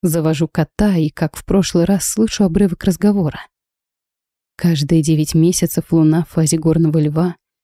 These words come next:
и ткань миров истончается. Это лучшее время для магических практик,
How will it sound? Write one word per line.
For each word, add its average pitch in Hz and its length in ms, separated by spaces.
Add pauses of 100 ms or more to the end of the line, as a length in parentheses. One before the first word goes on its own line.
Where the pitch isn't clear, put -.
(120)
и 180 80
ткань 220 340
миров 202 360
истончается. 196 920 (520)
Это 151 240
лучшее 185 420
время 151 320
для 156 140
магических 156 600
практик, - 500